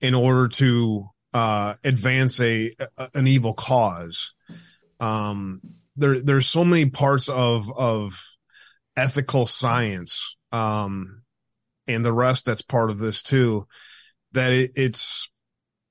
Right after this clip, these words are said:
it's very scary what, um,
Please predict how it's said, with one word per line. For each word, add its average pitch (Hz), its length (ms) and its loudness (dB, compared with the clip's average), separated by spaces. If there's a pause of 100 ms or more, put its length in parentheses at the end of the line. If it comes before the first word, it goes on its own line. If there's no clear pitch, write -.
(1200)
it's 135 160 0
very 156 260 4
scary 101 720 -2
what, 120 340 0
um, 107 520 -2